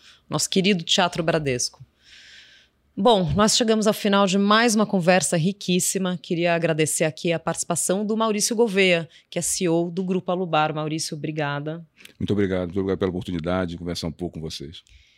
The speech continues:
Speaker 1: Queria agradecer também a presença do Emerson Krubnik,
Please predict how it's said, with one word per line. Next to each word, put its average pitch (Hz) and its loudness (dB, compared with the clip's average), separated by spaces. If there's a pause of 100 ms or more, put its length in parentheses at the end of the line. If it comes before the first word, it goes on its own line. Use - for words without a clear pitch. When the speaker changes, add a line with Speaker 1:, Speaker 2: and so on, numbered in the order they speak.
(200)
Speaker 1:
Queria 190 -2
agradecer 175 2
também 185 4
a 208 0
presença 202 0
do 202 -4
Emerson 214 0
Krubnik, 196 -2